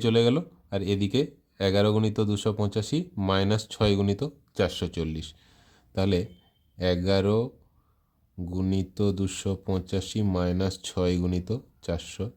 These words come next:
চল্লিশ। এখানে যদি আমি এগারো এখানে কমন নিয়ে নিই, তাহলে কি পড়ে থাকছে? দুশো পঁচাশি মাইনাস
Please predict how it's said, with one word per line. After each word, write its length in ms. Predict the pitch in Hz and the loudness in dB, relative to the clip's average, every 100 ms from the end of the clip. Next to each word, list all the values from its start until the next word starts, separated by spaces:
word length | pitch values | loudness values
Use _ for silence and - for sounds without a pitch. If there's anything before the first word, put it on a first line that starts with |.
| - | -6
চল্লিশ। 400 | 92 80 78 78 - - _ _ _ _ _ - - _ _ - 123 120 98 107 | -2 0 -2 -6 -10 -20 _ _ _ _ _ -20 -20 _ _ 6 6 2 -4 -6
এখানে 180 | 98 110 | -2 0
যদি 120 | 113 117 | 0 0
আমি 140 | 113 104 117 _ _ _ _ _ _ _ - | 0 0 -4 _ _ _ _ _ _ _ -6
এগারো 600 | 98 92 90 101 101 110 110 | 0 0 2 2 4 6 4
এখানে 260 | 107 117 110 107 98 | 2 0 0 0 0
কমন 300 | 95 104 110 113 | 2 4 4 4
নিয়ে 160 | 113 101 | 4 4
নিই, 120 | 101 123 _ _ _ _ _ | 0 -4 _ _ _ _ _
তাহলে 220 | - 95 95 - | -6 -2 -2 -2
কি 80 | 104 | 0
পড়ে 160 | 104 104 | 2 2
থাকছে? 220 | 107 104 107 95 | 0 -2 -2 -2
দুশো 260 | 92 - 101 | -2 -2 -2
পঁচাশি 520 | 104 95 - 101 - 113 110 | 0 0 0 -2 0 0 2
মাইনাস 480 | 98 95 95 101 107 | 2 2 2 2 0